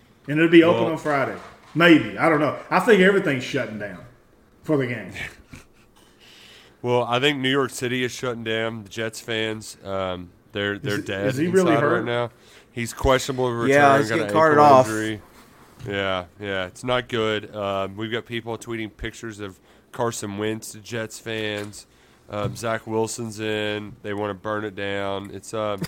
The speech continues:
Speaker 3: <laughs>
Speaker 2: r-, r-, it, about as rough of a start of a season as you could possibly have, uh, to just have your, your savior go get an injury in the first quarter. So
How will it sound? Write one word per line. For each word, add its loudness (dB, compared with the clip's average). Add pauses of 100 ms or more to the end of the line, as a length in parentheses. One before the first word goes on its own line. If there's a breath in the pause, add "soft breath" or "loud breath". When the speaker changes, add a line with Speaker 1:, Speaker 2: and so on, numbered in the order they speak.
(100)
Speaker 3:
<laughs> -2
Speaker 2:
r-, -4
r-, -8
it, -10 (180)
about -2
as 0
rough 2
of -6
a -6
start -2
of -4
a -8
season -8
as -10
you -16
could -18
possibly -6
have, -8
uh, -10
to -18
just -16
have -10
your, -8 (500 soft breath)
your -6
savior -4
go -4
get -8
an -6
injury -6
in -8
the -12
first -8
quarter. -6
So -6